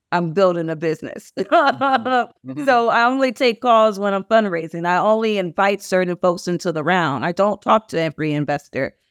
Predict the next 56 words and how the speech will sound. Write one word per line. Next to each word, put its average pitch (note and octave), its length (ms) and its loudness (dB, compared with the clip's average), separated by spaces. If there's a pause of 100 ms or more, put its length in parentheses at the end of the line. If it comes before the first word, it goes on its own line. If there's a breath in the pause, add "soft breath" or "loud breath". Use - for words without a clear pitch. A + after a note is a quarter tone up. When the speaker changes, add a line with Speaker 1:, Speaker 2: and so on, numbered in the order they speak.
(140)
Speaker 1:
And G3+ 140 0
then G3+ 220 0
for F#3+ 180 4
investors F#3+ 520 0
to E3+ 80 -8
get E3 200 0
access E3+ 380 -4
to E3 120 -8
data F3+ 360 2
rooms D#3+ 420 -4
or C#3+ 120 -2
decks F3 400 0
and D3+ 140 -6
things, D#3+ 240 -4 (220)
I F#3 180 2
have F#3+ 200 2
to F#3 100 0
understand F3 520 -2
how E3+ 160 2
they're E3 140 -2
gonna D#3 180 -4
add D3 320 -4
value. E3 560 0 (420)
And F#3+ 120 2
I F#3 100 4
think A3 220 0
because A#3 420 -2
of G#3 100 -2
that, E3+ 240 2
it F3+ 120 -2
allows F3+ 420 0
me F3+ 100 -2
to D#3+ 60 -6
cut A3 280 0
out G3+ 200 2
the E3 80 -4
noise E3 460 -4
and E3 140 -4
make F3+ 140 -2
sure F3 240 -2
that E3 160 0
I'm E3 140 -2
hyper-focused F3 920 -2
when D#3+ 120 -2
I'm D#3 120 -4
fundraising A#2 680 -4 (280)
and E3 180 0
that D#3+ 140 2
we F3 120 0
know F3 260 0
exactly F#3 480 0
what F3 140 0
we're E3+ 80 -6
gonna E3 140 -4
do D#3+ 220 -6
next E3+ 440 -4